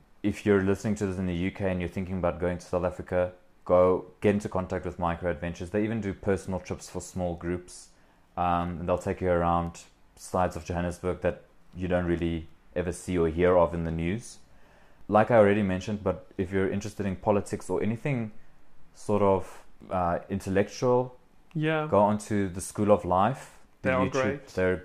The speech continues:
Speaker 1: great. They're based in the U K, but they have videos about art, about music, anything
Speaker 2: About
Speaker 1: you can
Speaker 2: relationships,
Speaker 1: think of.
Speaker 2: anything. Very good,
Speaker 1: Relationships.
Speaker 2: very good,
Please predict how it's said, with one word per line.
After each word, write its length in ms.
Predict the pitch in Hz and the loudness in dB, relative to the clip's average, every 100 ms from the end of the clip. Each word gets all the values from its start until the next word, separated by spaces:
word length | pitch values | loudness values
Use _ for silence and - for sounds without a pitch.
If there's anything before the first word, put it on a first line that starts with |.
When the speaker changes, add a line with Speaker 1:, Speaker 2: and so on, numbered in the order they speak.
| - | -6
Speaker 1:
great. 400 | - 92 110 - | 4 4 4 -2
They're 140 | - 90 95 | -2 2 4
based 220 | 92 - | 2 0
in 80 | 98 | -4
the 100 | 87 | -2
U 160 | 82 85 | -2 -4
K, 280 | - 87 | 0 0
but 160 | 87 85 | 0 0
they 120 | 90 | 2
have 240 | 90 87 - - - - | 4 2 -2 -20 -20 -4
videos 260 | 98 95 98 | 0 2 2
about 320 | 90 87 - | 2 2 2
art, 500 | 92 90 - - - - | 6 6 4 -14 -18 -10
about 580 | 90 87 85 85 - - - - | -2 0 0 -2 -10 -16 -20 -10
music, 460 | 87 90 87 90 - - - - - - - - | -4 -2 -2 -4 -6 -18 -20 -20 -20 -20 -18 -4
anything 460 | 101 95 156 87 87 | 0 0 0 0 -2
Speaker 2:
About 80 | |
Speaker 1:
you 60 | 87 | -4
can 100 | - | -2
Speaker 2:
relationships, 800 | 131 127 135 90 87 139 127 92 | 2 4 4 4 4 2 -2 2
Speaker 1:
think 100 | 98 | 4
of. 60 | |
Speaker 2:
anything. 340 | 95 92 135 123 | 4 2 0 -2
Very 20 | |
good, 80 | 135 | 0
Speaker 1:
Relationships. 0 | 95 | 2
Speaker 2:
very 180 | 139 139 | 4 2
good, 160 | 143 | -2